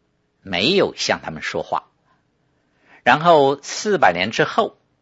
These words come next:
另外一位撒迦利亚出现，他在圣殿侍奉的时候，天使向他显现，预言施洗约翰的出生，那是记载在路加福音第一章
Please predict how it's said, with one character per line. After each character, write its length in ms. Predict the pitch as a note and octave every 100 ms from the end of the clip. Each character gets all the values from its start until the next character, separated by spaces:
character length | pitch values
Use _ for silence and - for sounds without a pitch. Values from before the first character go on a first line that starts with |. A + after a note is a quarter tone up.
| _ _ _ _ _ _ _ _ -
另 280 | F#3 E3 D#3
外 140 | C#3+
一 120 | A2
位 240 | A2+ G#2 G2
撒 320 | - D3 C#3
迦 160 | D3
利 140 | B2 A#2
亚 220 | C2 -
出 180 | - G#2
现， 300 | - A#2+ F2+ _ _ _ _ _ _ _ _ _ _ -
他 160 | F2
在 420 | F2 G2 E2+ E2 E2+
圣 520 | - - E3 B2+ E2+
殿 360 | - A2 E2+
侍 400 | E2 - - D3
奉 220 | - A#2+ F#2
的 60 |
时 220 | - -
候， 280 | - G2 - _ _ _ _ _ _
天 400 | - - C3+ C3+
使 300 | B2+ - D2+
向 220 | - - D2+
他 120 | E2
显 300 | - - -
现， 300 | - - D#2+ - _ _ _ _ _
预 200 | D3+ B2
言 440 | G2+ E2+ E2+ G2+ G#2+
施 340 | - - D3+
洗 180 | D3+ -
约 160 | E2+ G2+
翰 140 | G#2
的 120 | F2
出 200 | - -
生， 320 | G#2+ - F3 G#3+ _ _ _ _ _ _ _ _ _ -
那 180 | G#2+ F2+
是 320 | - G2 E2+
记 320 | - D3 G2
载 180 | E2 C#2+
在 280 | - E2 D#2+
路 260 | F2+ A2
加 180 | - F#2+
福 160 | - G2+
音 160 | F2+
第 120 | -
一 300 | G#2 D3 C#3+
章 320 | C3+ C3+ C3